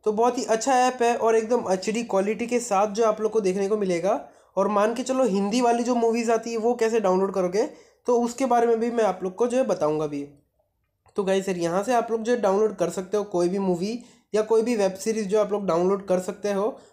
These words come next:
और उसका जो है पार्ट वाइज जो आप लोग डाल सकते हो। जैसे ही कोई मूवी अगर YouTube पे आती है तो उसको जो है बहुत ही ज़्यादा जो है सर्च किया जाता है हमारे इंडिया में।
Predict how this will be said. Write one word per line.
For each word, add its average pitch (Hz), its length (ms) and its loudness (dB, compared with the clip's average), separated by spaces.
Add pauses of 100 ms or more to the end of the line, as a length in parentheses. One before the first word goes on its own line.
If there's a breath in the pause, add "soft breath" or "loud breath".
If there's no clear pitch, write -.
(140)
और 202 120 4
उसका 233 220 0
जो 269 80 -2
है 277 120 -2
पार्ट 202 240 2
वाइज 214 220 0
जो 220 120 2
आप 214 140 0
लोग 220 120 -2
डाल 156 220 2
सकते 165 300 -6
हो। 151 220 -2 (320 loud breath)
जैसे 190 280 0
ही 247 60 0
कोई 254 160 2
मूवी 240 280 2
अगर 240 180 2
YouTube 220 360 -2
पे 233 80 2
आती 190 320 0
है 208 120 0 (440 loud breath)
तो 247 80 2
उसको 254 260 -2
जो 262 100 2
है 254 180 0
बहुत 202 300 -2
ही 240 100 -4
ज़्यादा 202 260 0
जो 220 140 0
है 220 80 4
सर्च 202 380 -2
किया 202 240 -2
जाता 175 280 -2
है 196 200 0 (340 loud breath)
हमारे 190 320 4
इंडिया 185 380 2
में। 202 240 0